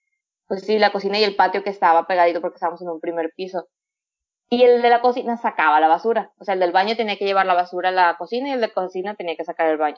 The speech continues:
en, eh, la basura al, al, al contenedor. Entonces, nos acoplamos bien. En esa parte estuvo bien porque no hubo, no hubo conflicto, pues, en el tema de limpieza.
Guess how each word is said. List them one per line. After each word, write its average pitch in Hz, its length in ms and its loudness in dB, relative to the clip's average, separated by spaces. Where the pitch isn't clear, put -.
en, 185 240 -8
eh, 185 140 2
la 175 100 4
basura 170 380 4
al, 165 340 0
al, 160 720 -4
al 185 160 -6
contenedor. 170 640 -4
Entonces, 220 440 0
nos 240 220 4
acoplamos 196 720 0
bien. 196 420 -4
En 196 140 -6
esa 208 240 -6
parte 233 240 2
estuvo 240 260 0
bien 226 180 -4
porque 240 500 -2
no 208 280 2
hubo, 196 960 2
no 202 360 0
hubo 202 540 2
conflicto, 208 680 -2
pues, 185 160 -4
en 185 120 -6
el 175 80 -8
tema 175 240 0
de 185 60 2
limpieza. 170 540 -6